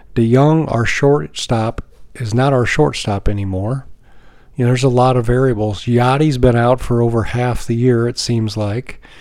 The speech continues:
And when he has been here, he's been pretty ineffective as far as hitting. We're trying to figure out our catching thing. And I will say something about Kisner. He's starting to pick it up a little bit hitting.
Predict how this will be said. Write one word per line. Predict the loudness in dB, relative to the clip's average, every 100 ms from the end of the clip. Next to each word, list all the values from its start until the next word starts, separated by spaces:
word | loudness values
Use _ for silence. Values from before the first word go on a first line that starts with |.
| -20 -20 -6
And | 0 0
when | 0
he |
has | 0 2 2
been | 4 2
here, | 2 2
he's | 0
been | -2 0
pretty | 2 2 2
ineffective | 0 -2 -4 -2 -4 -6
as | -2
far | 0 0
as | 0
hitting. | 2 4 2 -4 -12 -20 -20 -20 -20 -20 -20 -20 -20 -14
We're | -10
trying | -2 2 2
to | 2
figure | 2 2 2
out | 2
our | 0
catching | 0 -2 0 -2
thing. | -2 -2
And |
I | 4
will | 4 6
say | 4
something | 6 4 4 4
about | 4 4
Kisner. | 6 6 6 4 4
He's |
starting | 4 0 2
to | 6
pick | 6 8
it |
up | 4 4
a | 4
little | 4 6
bit | 4
hitting. | 4 4 4 0